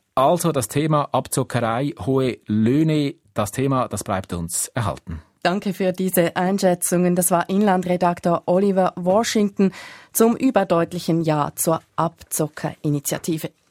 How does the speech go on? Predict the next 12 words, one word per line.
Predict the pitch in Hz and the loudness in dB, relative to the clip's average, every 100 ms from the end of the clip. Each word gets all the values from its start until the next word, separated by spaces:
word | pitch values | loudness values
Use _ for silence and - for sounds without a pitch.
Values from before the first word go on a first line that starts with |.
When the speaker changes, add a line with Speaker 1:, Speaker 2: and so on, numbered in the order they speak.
| - - - - - | -18 -16 -18 -6 4
Speaker 2:
Und | 240 | 6
nun | 294 | 6
zum | 285 247 | 6 4
nächsten | 226 262 - 220 | 6 4 2 2
überzeugten | 202 240 208 - 208 214 - 165 | 2 2 2 2 0 0 2 2
Ja | 147 143 | 2 0
von | 160 160 | 0 0
heute, | 143 - 143 | 0 -2 -2
dem | 156 165 | 0 2
Ja | 165 170 175 | 4 2 2
zum | - 175 170 | 0 0 2
Raumplanungsgesetz. | 175 240 254 220 180 151 135 - 151 139 - - | 2 2 2 2 2 -2 -2 -4 -4 -4 -4 -8